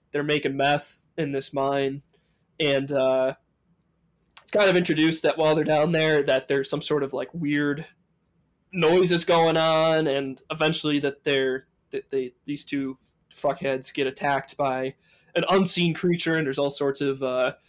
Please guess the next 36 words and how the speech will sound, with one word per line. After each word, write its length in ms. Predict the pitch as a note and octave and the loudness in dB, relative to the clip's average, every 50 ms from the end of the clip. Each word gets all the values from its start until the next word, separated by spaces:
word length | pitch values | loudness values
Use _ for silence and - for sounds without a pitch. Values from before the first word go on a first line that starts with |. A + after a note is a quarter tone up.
| _ _ _ - | _ _ _ -10
monster 380 | - C#3+ C#3 C3+ C3 - - C3+ | -4 -2 0 0 -2 -2 -6 -2
vibes 340 | D3+ C3 C3 B2+ C3 - | 0 0 0 0 -2 -4
going 240 | - C3+ C3 C3 B2+ | -6 -4 -4 -4 -4
on. 380 | B2+ B2+ B2+ B2+ C3 C3 C3 C3 | -4 -6 -6 -6 -6 -8 -10 -12
And, 120 | B2+ C3+ _ _ _ _ _ _ _ _ _ _ _ - | -14 -18 _ _ _ _ _ _ _ _ _ _ _ -6
uh, 300 | D#3+ C#3+ C3 C3 C3 B2+ - - | -2 0 2 2 2 0 0 0
Aiden, 460 | F3 F#3 F#3+ F#3 F#3 F#3 F#3 F3 - | 2 2 4 4 4 2 2 0 -2
the 80 | - C#3 | -6 -6
son, 320 | - - E3+ D#3 D#3 E3+ | -4 0 0 0 0 0
goes 300 | D#3 D3+ D3 D#3 D3+ D3+ | 0 0 0 0 0 -2
to 60 | - C#3+ | -4 -4
go 100 | D3 C#3+ | -4 -2
check 240 | C#3 - D3+ C#3+ | 0 -2 -2 -2
in 100 | D3+ D3 | -2 -2
on 140 | C#3+ C#3 C3+ | -2 -2 -2
his 140 | A#2+ A#2 - | -4 -6 -8
dad, 580 | - - F3 E3+ E3 E3 E3 D#3+ D#3+ E3 E3 - _ - | -4 0 2 4 4 4 4 4 2 0 -2 -10 _ -14
who's 160 | - C#3 - | -12 -12 -8
down 180 | - C#3 C3+ C3+ | -4 -4 -4 -4
in 80 | C3 | -4
the 60 | C3 C3 | -6 -8
mine, 580 | C3+ C#3+ C#3 C#3 C#3 C#3+ C#3+ C#3+ C#3+ C#3+ D3 _ _ _ _ _ _ _ _ - | -4 -2 0 0 2 2 0 0 -2 -4 -6 _ _ _ _ _ _ _ _ -8
and 300 | - D3+ C#3+ C#3+ C3 C3 | -6 -4 -4 -2 -4 -4
then 100 | C3+ C3 | -4 -4
we 80 | C3+ C3+ | -4 -2
get 120 | C3+ - | -2 -4
a 40 | - | -4
cut 180 | - - C#3 - | -2 -4 -4 -4
to 60 | - | -2
black, 300 | D#3 D3+ D3 C3+ C#3 - | -4 0 0 0 0 0
and 80 | D#3+ C#3 | -2 -8
then 80 | C3+ | -8
we 80 | C3+ C3 | -8 -6
get 180 | - C3 - | -8 -8 -6
the, 240 | - C3+ C#3+ C#3+ C#3 | -6 -10 -8 -6 -8
uh, 220 | C3 C3 C3 C3 | -8 -6 -8 -8